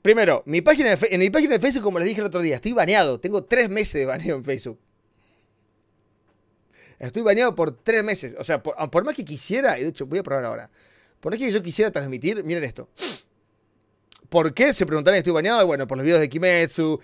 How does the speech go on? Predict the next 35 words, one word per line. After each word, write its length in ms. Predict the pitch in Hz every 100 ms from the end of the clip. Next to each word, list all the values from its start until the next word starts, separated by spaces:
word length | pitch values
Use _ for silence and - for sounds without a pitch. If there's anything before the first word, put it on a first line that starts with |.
| _ _
Todo 200 | 285 233
tiene 140 | 214
su, 160 | 180 175
ay, 200 | 269 294
llegué 160 | 240 269
el, 140 | - 170
no, 160 | 123
no 120 | 113
llegué. 240 | 110 104 - _ _ -
To-, 160 | 220
todo 240 | - 302 208
tiene 160 | 233
su 180 | 202 180
precio 380 | 175 156 - 123
en, 460 | 131 127 120 117 113
en, 640 | 127 120 113 110 110 - _ _ -
en, 200 | 135 131
en 120 | 139
esta 180 | 135 143
vida. 280 | 131 117 - _ _ _
Y 140 | 147
mi 160 | 151 156
precio 360 | 139 175 202 147
fue, 180 | 151
bueno, 240 | 143 127 120
un 100 | 139
baneo 240 | 143 160
de 80 | 151
tres 180 | - 185
meses 180 | 196 180
que 80 |
llegó 160 | 170 269
justito, 400 | 220 190 202 147
de 60 | 131
hecho. 240 | 156